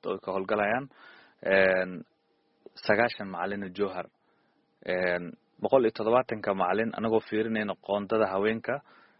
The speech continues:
eh, aan waxaan siinay, een, U S aid waxay u baahnayeen boqolkiiba soddon inay hablaha la siiyo,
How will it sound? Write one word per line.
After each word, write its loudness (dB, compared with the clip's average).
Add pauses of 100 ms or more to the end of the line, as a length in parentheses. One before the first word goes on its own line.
eh, 0
aan 2
waxaan 2
siinay, -2 (140)
een, 2 (340)
U 2
S -2
aid 2
waxay -6
u -4
baahnayeen -2
boqolkiiba 0
soddon -6
inay -4
hablaha 2
la 0
siiyo, -4